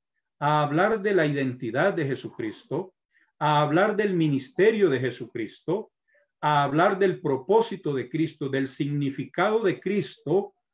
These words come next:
para la humanidad, nosotros tenemos que sacar ese sentido de la palabra de Dios. La palabra de Dios es nuestro texto. La palabra de Dios es nuestra fuente.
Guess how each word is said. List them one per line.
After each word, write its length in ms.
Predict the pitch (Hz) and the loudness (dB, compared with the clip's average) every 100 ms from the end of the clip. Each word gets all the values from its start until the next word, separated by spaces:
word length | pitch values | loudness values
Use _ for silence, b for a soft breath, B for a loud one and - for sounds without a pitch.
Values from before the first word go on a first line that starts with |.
| _ | _
para 260 | - 156 143 | 0 2 2
la 140 | 139 | 0
humanidad, 760 | 139 135 135 131 117 180 135 - _ _ _ | -2 -4 -4 -4 -2 0 0 -4 _ _ _
nosotros 460 | 156 151 240 247 226 - | -2 0 0 0 -6 0
tenemos 560 | 180 180 208 202 - _ _ | 0 2 -2 -4 -8 _ _
que 120 | - 151 | -2 -2
sacar 380 | 151 143 220 | -2 0 2
ese 240 | 208 - 202 | 4 4 0
sentido 600 | 180 151 139 226 247 196 | 0 -2 -2 0 4 4
de 100 | 135 | 4
la 160 | 131 127 | 0 -2
palabra 460 | 131 127 120 120 | -2 -2 -2 -4
de 120 | 117 | -4
Dios. 380 | 110 107 - _ _ _ _ - | -6 -8 -14 _ _ _ _ -6
La 180 | 147 151 | -2 0
palabra 460 | 156 202 226 226 | 2 2 2 2
de 100 | 202 | 2
Dios 260 | 185 202 202 | 4 2 0
es 100 | 190 | -2
nuestro 480 | 180 180 - 143 127 | -2 -4 -4 -6 -2
texto. 520 | 180 175 - - 147 _ _ _ _ _ _ _ _ | -2 -2 -6 -16 -20 _ _ _ _ _ _ _ _
La 220 | 131 143 | -4 -2
palabra 420 | 143 151 180 196 | 0 2 2 2
de 140 | 180 160 | 0 2
Dios 260 | 165 170 | 0 0
es 100 | 175 | -2
nuestra 460 | 147 151 143 - 120 | -4 -4 -6 -10 -12
fuente. 600 | - 180 151 123 - - | 0 0 2 -2 -12 -20